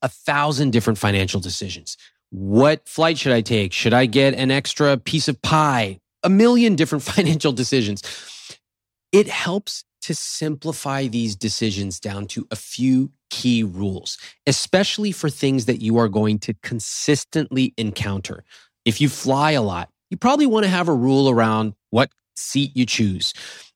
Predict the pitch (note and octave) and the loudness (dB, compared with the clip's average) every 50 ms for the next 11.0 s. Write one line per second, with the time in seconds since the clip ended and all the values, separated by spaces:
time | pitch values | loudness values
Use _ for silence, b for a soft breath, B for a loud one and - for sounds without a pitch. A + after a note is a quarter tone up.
0 | _ _ - F#3 G3 - - C#3+ C#3+ E3+ F#3 F#3 F#3+ F#3+ D#3 C3+ D#3+ E3 E3 F3 | _ _ 4 4 4 4 0 -4 0 2 2 4 2 2 2 2 4 4 4 4
1 | F#3+ - - F3+ C3+ A2 - C#3 D3 F3+ G3 F3 C#3 A#2+ G2+ F#2+ F2+ E2+ E2+ E2+ | 2 2 0 -2 -2 -2 -2 0 2 4 4 4 4 2 0 -2 -4 -4 -6 -6
2 | - _ - C3 C#3 D3+ D#3 D#3+ D3 - - - _ _ _ _ _ _ _ - | -10 _ -4 0 2 2 2 2 0 -4 -10 -18 _ _ _ _ _ _ _ -12
3 | C3 C#3 E3+ G3+ G#3 A3+ A#3 F#3+ F3 C#3 B2+ A#2+ G2+ - A#2 D3 A#2+ C#3+ C#3 A#2 | -4 0 2 4 4 4 2 2 2 2 0 0 -4 -6 -6 -4 -2 -2 -2 0
4 | - - B2 C#3 B2 - A#2 A2+ G#2 F#2+ C#3+ F3+ F#3+ G3+ G3 F3+ G3+ G#3+ G#3+ D3+ | 0 0 0 -2 -2 -2 -2 -2 0 4 4 4 6 6 4 4 4 4 2 2
5 | A#2+ A2 - b b b b _ - A#2+ B2 C3+ E3 E3 D3+ - - D3+ D3 C#3 | -2 -6 -10 b b b b _ -8 -6 -2 -2 -2 -2 -4 -6 -4 -2 -2 -2
6 | C3+ A#2+ G#2 G2+ A2+ B2 B2+ C3 B2 - - A2 G2+ G#2+ G2+ G2 F#2+ F#2+ F2+ - | -2 -4 -6 -4 -2 0 0 0 0 0 -2 -2 -2 -2 -2 -4 -6 -8 -8 -8
7 | F#2+ E2+ - - _ _ B B B B B B B B B B _ _ _ _ | -10 -10 -10 -14 _ _ B B B B B B B B B B _ _ _ _
8 | _ _ _ _ _ _ _ _ _ _ - B2 B2 E3+ F#3+ G#3 G3 D3 A#2+ C#3 | _ _ _ _ _ _ _ _ _ _ 0 2 4 4 4 4 2 0 2 4
9 | G3 A#3 A#3+ G3 D#3+ C#3 - B2+ B2+ A#2+ - - - C3 B2+ A#2 G#2 F#2+ F2+ - | 4 4 4 4 2 0 0 0 0 0 0 2 2 4 4 4 2 0 -2 -6
10 | _ _ _ - C3 B2+ - - - - D#3+ E3+ - F3+ E3+ D#3 B2+ C#3+ D3 | _ _ _ -4 -4 -2 -2 -2 0 0 0 0 2 0 0 0 0 -2 -2